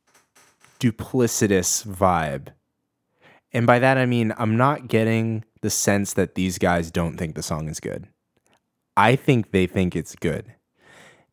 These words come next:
And it's good, it's good to them in the sense that it definitely bought them some stuff.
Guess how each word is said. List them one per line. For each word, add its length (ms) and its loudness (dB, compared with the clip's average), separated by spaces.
And 140 4
it's 160 0
good, 300 6
it's 200 -2
good 220 4
to 80 2
them 200 4
in 80 2
the 60 0
sense 360 -2
that 180 4
it 180 -2
definitely 1000 -2
bought 320 0
them 540 0
some 220 -4
stuff. 680 0